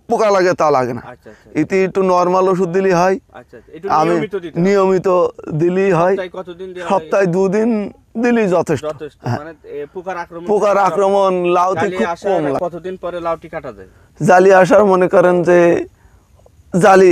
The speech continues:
Speaker 1: এই, এই জালিটা,
Speaker 2: আচ্ছা, আচ্ছা।
Speaker 1: এই জালিটা মনে করেন যে আ-, আর চার দিন পর কাটা যাবে।
Speaker 2: এটা চার দিন
Speaker 1: হ্যাঁ,
Speaker 2: পর কাটা
Speaker 1: এত,
Speaker 2: যাবে?
Speaker 1: এত দূরত্ব বাড়ি
Speaker 2: মানে
Speaker 1: লাউ।
Speaker 2: এটা তো এক বিঘে
Speaker 1: হ্যাঁ।
Speaker 2: মনে হচ্ছে,
Speaker 1: হ্যাঁ।
Speaker 2: তারকম।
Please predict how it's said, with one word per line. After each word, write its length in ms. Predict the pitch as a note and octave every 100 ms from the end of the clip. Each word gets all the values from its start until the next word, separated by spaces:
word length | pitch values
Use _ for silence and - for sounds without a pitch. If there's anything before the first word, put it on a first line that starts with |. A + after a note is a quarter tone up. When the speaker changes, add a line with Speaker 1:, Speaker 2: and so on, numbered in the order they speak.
| - _
Speaker 1:
এই, 200 | - A3 G3 - -
এই 140 | A#3 A3
জালিটা, 380 | F#3+ E3+ D3 B2
Speaker 2:
আচ্ছা, 380 | - C3 C3+ A2+
আচ্ছা। 180 | - F#3+
Speaker 1:
এই 80 | F#3+
জালিটা 340 | F#3+ F#3 F#3
মনে 220 | F3+ F3 F3
করেন 240 | F3 F3+ F3
যে 120 | F#3 F3
আ-, 140 | E3+ - - _
আর 100 | F3
চার 220 | - E3+ D#3+
দিন 120 | E3+ D#3
পর 140 | D#3+
কাটা 240 | D3+ C#3 C#3
যাবে। 180 | C#3 C3 -
Speaker 2:
এটা 200 | A2+ E3+
চার 200 | F#3 D#3
দিন 100 | D#3
Speaker 1:
হ্যাঁ, 140 | D3 F3
Speaker 2:
পর 80 | F3
কাটা 180 | F3 E3+
Speaker 1:
এত, 220 | F3+ G3+
Speaker 2:
যাবে? 40 | - G#3
Speaker 1:
এত 140 | - G#3
দূরত্ব 380 | E3 E3+ D3+ E3
বাড়ি 220 | C#3+ C#3 -
Speaker 2:
মানে 60 |
Speaker 1:
লাউ। 120 | B2 A#2+ D3
Speaker 2:
এটা 120 | D#3 D#3+
তো 60 | F3
এক 200 | D3+ C#3+
বিঘে 220 | C#3+ C#3+ D#3 C#3
Speaker 1:
হ্যাঁ। 200 | B2+ G#2+
Speaker 2:
মনে 240 | B2 C#3 C3+
হচ্ছে, 240 | C3 - -
Speaker 1:
হ্যাঁ। 160 | C3
Speaker 2:
তারকম। 420 | D3 D#3 E3 D3+